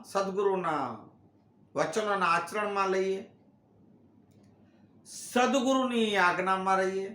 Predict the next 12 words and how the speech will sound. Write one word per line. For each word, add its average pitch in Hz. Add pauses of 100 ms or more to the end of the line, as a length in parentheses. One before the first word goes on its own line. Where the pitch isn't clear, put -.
(1600)
સદગુરુની 208
સેવા 139
કરીએ. - (3000)
સદગુરુની 240
કૃપા 233 (1500)
આપણા 185
સૌ 233
ઉપર -
સદાય 196 (120)
ઉતરે 147 (720)
એવી 180
હું 180